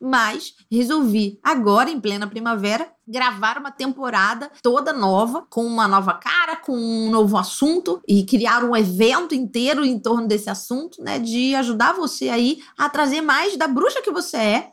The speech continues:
pro seu empreendedorismo, que é algo que eu já faço há oito anos, mas que você já vê os resultados disso, mas talvez não veja tanto os bastidores, e eu quero aqui compartilhar mais com você os bastidores de como eu faço isso, quais são os rituais, quais são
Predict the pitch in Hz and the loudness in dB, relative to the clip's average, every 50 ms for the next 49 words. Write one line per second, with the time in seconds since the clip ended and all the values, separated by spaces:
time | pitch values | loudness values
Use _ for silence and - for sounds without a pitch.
0 | _ - 415 453 453 - 381 311 330 330 311 330 302 294 294 294 277 277 311 285 | _ -6 -4 -4 -2 -2 -2 -2 -2 -4 -4 -4 -6 -4 -4 -4 -2 -2 0 0
1 | 254 214 190 190 185 190 190 - - - 302 285 277 - - 320 339 311 349 339 | 2 2 2 2 0 -2 -2 -2 0 0 0 0 -2 -2 -4 -2 -2 -2 -2 -2
2 | - - - - 359 - - 269 262 247 247 - - 214 180 175 180 175 170 165 | -2 0 0 0 0 -2 -4 -4 -2 -2 -2 -2 -4 -4 -2 -2 -4 -4 -8 -10
3 | - - - - - _ - 208 226 262 247 - - - 277 277 277 277 277 196 | -14 -16 -20 -20 -20 _ -10 -6 -6 -6 -6 -6 -6 -4 -2 0 0 -2 -2 -2
4 | 226 233 - 254 240 220 233 240 247 240 208 202 190 196 214 226 220 220 - - | -4 -4 -2 -2 -2 0 0 0 0 0 -2 -4 -4 -4 -2 0 0 -2 -2 -2
5 | 233 214 190 196 214 196 196 208 190 190 - 240 254 294 269 262 247 208 233 269 | -4 -2 0 0 -2 -2 -2 -6 -6 -2 0 0 0 2 2 0 0 0 -2 -4
6 | 285 - 294 294 285 - 302 262 277 269 269 269 247 269 247 277 269 269 262 262 | -6 -6 -8 -8 -8 -6 -6 -6 -6 -6 -6 -4 -4 -4 -4 -4 -6 -6 -8 -8
7 | 269 262 254 247 262 262 - - - - 240 240 220 190 180 180 202 196 196 202 | -6 -6 -4 -2 -2 -4 -4 -6 -4 -2 0 0 0 0 -2 -2 -2 -2 -2 -4
8 | 196 - - 196 202 208 202 202 - 233 240 277 - - - _ - - 208 208 | -6 -4 -4 -2 -2 -2 -4 -6 -4 -4 -4 -4 -6 -12 -20 _ -8 -6 -2 0
9 | 226 226 - - 240 240 226 226 220 240 - - 233 214 226 226 - 240 233 208 | 0 -2 -2 -2 -4 -4 -2 -2 -2 -4 -4 -6 -8 -8 -6 -6 -4 -2 -2 0
10 | 196 196 226 226 - - - 269 214 202 247 277 277 277 233 226 220 - - 226 | 0 2 0 0 0 -2 -6 -4 -2 0 0 2 2 0 0 -2 -4 -6 -8 -8
11 | 220 202 196 - 214 208 - - 202 220 214 - - - - 302 - - 233 220 | -6 -6 -4 -4 -4 -4 -4 -4 -4 -4 -4 -6 -6 -6 -4 -4 -4 -6 -10 -8
12 | 190 208 202 - 180 190 190 208 196 196 - 254 277 - - 240 247 | -8 -8 -8 -4 -2 -2 -2 -2 -4 -8 -8 -10 -10 -8 -8 -8 -8